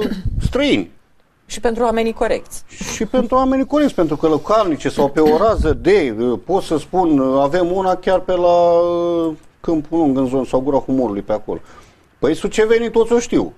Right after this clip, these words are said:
Speaker 1: Pentru sucevea nu mai e nicio. Dar sunt bune. Este o idee, chiar mai multe ar putea să fie, zic eu, da.
Speaker 2: <laughs> Uh, domnule Bănică,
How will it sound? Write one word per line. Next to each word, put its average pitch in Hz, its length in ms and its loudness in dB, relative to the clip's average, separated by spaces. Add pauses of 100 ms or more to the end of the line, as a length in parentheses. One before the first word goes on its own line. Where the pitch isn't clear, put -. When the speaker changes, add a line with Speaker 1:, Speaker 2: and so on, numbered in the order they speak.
(140)
Speaker 1:
Pentru 147 280 -2
sucevea 214 440 0
nu 269 160 2
mai 123 320 2
e - 20 0
nicio. 147 840 2 (720)
Dar 320 200 -2
sunt 320 200 2
bune. 254 420 0
Este 240 280 -4
o 220 100 2
idee, 214 500 -2 (520)
chiar 196 300 0
mai 185 220 -2
multe 98 400 -2
ar 82 140 -6
putea - 240 -10
să - 160 -20 (160)
fie, - 220 -20 (720)
zic 85 260 -8
eu, - 100 -18 (140)
da. - 220 -4
Speaker 2:
<laughs> - 40 -4 (2000)
Uh, 127 480 -4 (100)
domnule 160 380 -2
Bănică, 165 480 -4